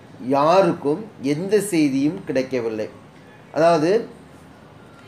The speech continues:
எல்லாம் முடிச்சு நாங்க திரும்பி வரும்போது ஒரு மிகப்பெரிய octopus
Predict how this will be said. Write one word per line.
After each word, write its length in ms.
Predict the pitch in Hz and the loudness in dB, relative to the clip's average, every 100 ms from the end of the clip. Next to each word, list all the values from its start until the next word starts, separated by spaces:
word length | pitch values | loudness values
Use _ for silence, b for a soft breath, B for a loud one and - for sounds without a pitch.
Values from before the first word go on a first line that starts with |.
| B - | B 0
எல்லாம் 340 | 160 220 214 | 4 4 4
முடிச்சு 240 | 196 180 | 2 0
நாங்க 200 | 196 180 | 0 0
திரும்பி 400 | 175 175 226 220 | 0 0 0 2
வரும்போது 540 | 202 165 147 147 190 233 - | 2 2 0 0 2 0 -2
ஒரு 140 | 156 | -2
மிகப்பெரிய 580 | 151 165 202 202 196 190 | 0 0 0 0 0 0
octopus 600 | - 165 - 180 160 - | 0 -4 0 2 2 0